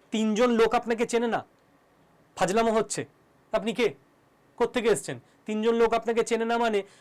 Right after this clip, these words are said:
আমাদের ইন্ডিয়াতে, আমাদের গ্রামে, আমার গ্রামে দশ হাজার লোকই আমাকে চেনে। গ্রাম বাংলায় তাই হয়, সবাই সবাইকে চেনে। আপনাকে তিনজন লোক চেনে না মানে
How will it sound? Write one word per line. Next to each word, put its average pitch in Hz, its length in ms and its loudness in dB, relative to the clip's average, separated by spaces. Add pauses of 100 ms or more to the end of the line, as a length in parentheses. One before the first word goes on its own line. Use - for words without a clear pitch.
(160)
আমাদের 208 340 0
ইন্ডিয়াতে, 220 500 0
আমাদের 226 260 2
গ্রামে, 214 440 0 (1000)
আমার 220 220 4
গ্রামে 233 220 2
দশ 202 220 0
হাজার 247 200 2
লোকই 254 260 0
আমাকে 226 240 4
চেনে। 110 240 -6 (260)
গ্রাম 196 240 0
বাংলায় 220 320 2
তাই 220 220 4
হয়, 127 200 -2 (500)
সবাই 220 280 0
সবাইকে 214 340 2
চেনে। 117 240 -10 (320)
আপনাকে 202 300 -2
তিনজন 214 380 -2
লোক 226 220 0
চেনে 214 240 0
না 220 120 0
মানে 226 340 0